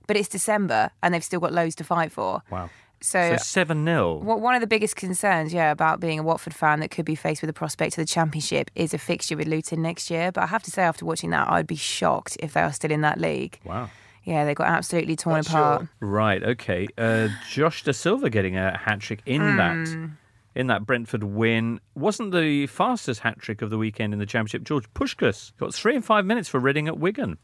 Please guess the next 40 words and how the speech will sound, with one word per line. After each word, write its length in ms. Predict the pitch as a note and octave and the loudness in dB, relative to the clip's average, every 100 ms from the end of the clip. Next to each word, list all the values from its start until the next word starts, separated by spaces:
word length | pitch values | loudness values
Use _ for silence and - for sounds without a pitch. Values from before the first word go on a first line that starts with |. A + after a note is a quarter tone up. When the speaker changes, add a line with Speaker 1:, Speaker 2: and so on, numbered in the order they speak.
| - | -14
Speaker 3:
Hmm. 200 | A#2 A2 G#2 | -10 -10 -6
Speaker 2:
Anyway, 320 | B2+ D3+ D3+ | -2 0 0
you 80 | A2 | 0
can 120 | A2+ | 0
hear 180 | C3 C#3 | 0 0
more 400 | B2+ C#3 F3 G#3+ | 0 0 2 2
about 240 | C3 D3 C3+ | 2 0 0
all 240 | D#3+ D#3+ C3 | 0 2 2
of 80 | |
that 180 | C3 G#3 | 0 -2
kind 180 | - B2 | -2 -2
of 80 | G2+ | 0
thing 160 | A2 A#2 | 0 -2
in 60 | |
the 60 | B2 | -4
Totally 240 | - F3 | -2 -2
Football 280 | C#3 A#3 D#3+ | 0 0 2
League 180 | D#3+ G#3+ | 2 2
show 180 | - G#2+ | 2 0
on 240 | - A2 A2+ | 2 0 2
Wednesday, 680 | D3+ E3 - - F2+ A2 D3 - - - - | 2 0 -6 -2 0 0 -4 -14 -20 -20 -2
in 160 | A#2+ A#2+ | 2 2
which 180 | B2+ | 2
they'll 160 | - B2+ | 0 2
also 240 | D#3 - | 2 0
be 100 | A#2+ | -2
discussing 400 | A2+ G#2+ C3 C3+ | -2 -2 -4 -2
Wayne 280 | A#2+ C#3+ F3 | 0 2 4
Rooney's 320 | E3 F#3 D#3 C3+ | 4 4 2 0
first 400 | - F3+ F3+ D#3 | 2 2 2 -2
appearance 640 | - F3+ F3+ G#2 - - _ - - _ - | -2 2 4 2 -2 -12 _ -20 -20 _ -2
in 140 | C3+ | 0
the 100 | C#3 | 0
Derby 680 | A#2 D3+ D#3 D#3+ D#3 D3+ - A2+ - | 0 0 2 0 0 -2 -2 -12 -8
dugout. 580 | - E3+ C#3+ F#2+ F2 F2+ | -2 0 2 0 0 -2
How 200 | B2+ D3+ | 2 2
did 320 | D3+ E3+ C#3+ | 2 -2 -4
Forest 460 | - - E3 D#3 - | -6 0 2 2 0
do, 100 | D3+ | -2
Daniel? 400 | C#3 C#3+ F3 G#3 | 0 0 -2 -4